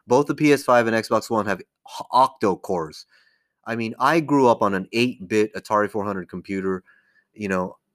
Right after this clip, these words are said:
I can't imagine what an octo-core is compared to that. It's gotta be a thousand times faster or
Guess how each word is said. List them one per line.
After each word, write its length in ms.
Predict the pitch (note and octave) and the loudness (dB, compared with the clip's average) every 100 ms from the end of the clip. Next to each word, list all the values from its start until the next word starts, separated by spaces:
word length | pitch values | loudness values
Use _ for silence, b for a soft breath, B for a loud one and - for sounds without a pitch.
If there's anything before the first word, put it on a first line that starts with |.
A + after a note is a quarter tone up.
| _ _ _ | _ _ _
I 120 | A#2 | -4
can't 320 | B2 E3+ D3+ | -2 2 2
imagine 640 | G#2+ F#2 F#2+ A#2 A#2 G#2 F#2 | 2 0 2 2 2 -2 -2
what 120 | F2+ | -2
an 140 | F#2 | -2
octo-core 760 | G2+ A2 - A2 F#2+ - G2 F#2 | 2 0 2 -2 -2 -2 0 0
is 120 | E2+ | -2
compared 400 | - F#2 F#2 F2 | -6 -6 -2 -2
to 80 | E2+ | -2
that. 240 | F2 E2+ | -4 -4
It's 140 | F2+ - | -6 -2
gotta 240 | A2+ G#2+ | 0 0
be 100 | G2+ | 0
a 80 | F2+ | -4
thousand 600 | - - G2 A2+ C3+ D#3+ | -4 -2 2 2 0 -4
times 340 | D#3+ D#3+ D#3+ - | 0 0 -2 -2
faster 560 | D#3+ E3 - F3 F3 | 0 0 -2 -2 -2
or 360 | B2+ G2+ F2+ | 0 -2 -2